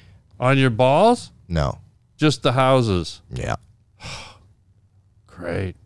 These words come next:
Speaker 1: Now that's a hairy cul-de-sac right there.
Speaker 2: No, that wasn't that hairy. This was when I was younger. This is before pre-pubic,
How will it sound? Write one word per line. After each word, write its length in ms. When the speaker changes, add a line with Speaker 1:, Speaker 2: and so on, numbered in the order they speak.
Speaker 1:
Now 100
that's 280
a 80
hairy 360
cul-de-sac 840
right 260
there. 480
Speaker 2:
No, 280
that 120
wasn't 260
that 140
hairy. 340
This 200
was 140
when 120
I 80
was 160
younger. 260
This 200
is 100
before 680
pre-pubic, 1400